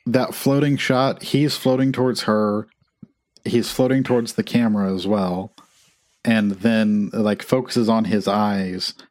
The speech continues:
And it's the last thing you see before that cut. And there's something so, like, cynically kind of harsh after that rise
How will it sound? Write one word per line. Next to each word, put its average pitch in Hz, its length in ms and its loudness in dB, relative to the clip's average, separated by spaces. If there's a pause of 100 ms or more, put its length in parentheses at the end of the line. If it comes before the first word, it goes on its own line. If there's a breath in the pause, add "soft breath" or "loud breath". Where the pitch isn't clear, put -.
(400)
And 104 280 2
it's 98 180 -4
the 113 120 0
last 107 380 0
thing 98 540 0
you 110 160 2
see 104 300 0
before 101 420 -2
that 101 240 -2
cut. 107 320 -4 (720 loud breath)
And 101 560 0 (680)
there's 117 220 0
something 139 520 0
so, 120 840 0 (920)
like, 104 440 0 (1300)
cynically 120 960 0
kind 113 240 0
of 95 100 -2
harsh 107 560 -2 (120)
after 113 340 0
that 104 300 -2 (120)
rise 104 840 0